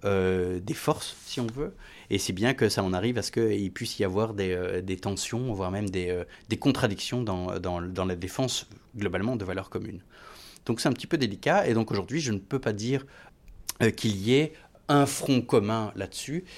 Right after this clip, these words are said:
si ce n'est au niveau des, euh, des idées. Il y a bien sûr des initiatives qui ont, euh, plus d'importance que d'autres. Je pense notamment, euh, au Pink Boot Society. Euh, il y a, il y a plusieurs, euh, euh, chapitres qui se trouvent en,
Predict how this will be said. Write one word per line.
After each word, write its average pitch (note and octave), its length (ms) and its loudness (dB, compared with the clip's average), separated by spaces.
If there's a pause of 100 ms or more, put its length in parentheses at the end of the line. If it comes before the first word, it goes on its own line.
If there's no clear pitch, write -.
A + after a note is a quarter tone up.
(100)
si - 160 0
ce - 220 0
n'est C3+ 160 4
au A2 120 4
niveau G2+ 320 0
des, F#2+ 240 0
euh, F2+ 200 0
des F#2+ 240 -4
idées. F#2+ 240 -2
Il F2 40 -10
y F2+ 60 0
a F2+ 60 0
bien F#2 120 -2
sûr B2 160 -4
des G#2 160 0
initiatives G#2+ 440 -4
qui - 160 -8
ont, G2 260 -4 (160)
euh, F2+ 140 -4
plus A2+ 280 -6
d'importance G2+ 460 0
que - 120 -8
d'autres. G#2 320 0 (340)
Je G2 120 -2 (220)
pense G#2 240 2
notamment, G#2 540 2
euh, F2+ 300 2 (380)
au G2 160 0
Pink G2 360 -2
Boot G#2 180 -2
Society. C3 720 -2
Euh, F#2+ 340 0 (200)
il G#2 40 -2
y G2+ 60 2
a, G2 80 0
il G2 60 -4
y F#2+ 60 0
a F2+ 40 -2
plusieurs, G2+ 480 -2
euh, F2+ 220 0
euh, F2+ 300 -2
chapitres - 520 -4
qui - 140 -12
se - 80 -12
trouvent F#2+ 220 -4
en, F2 120 -2